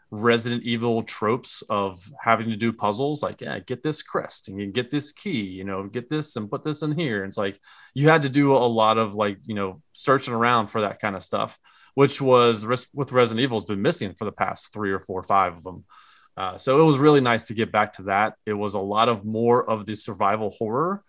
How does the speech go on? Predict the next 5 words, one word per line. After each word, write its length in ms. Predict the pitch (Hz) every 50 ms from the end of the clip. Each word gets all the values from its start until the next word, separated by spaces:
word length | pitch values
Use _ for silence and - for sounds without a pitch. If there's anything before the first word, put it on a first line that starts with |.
| _ _ _ _ _ _ _ _ _ -
rather 440 | 107 113 113 113 113 120 117 113 110
than 440 | 101 117 110 110 107 107 107 101 101
just 280 | - 117 101 - -
trying 360 | - - 110 107 107 107 104
to 640 | 98 - - 113 107 104 104 101 101 101 101 98 -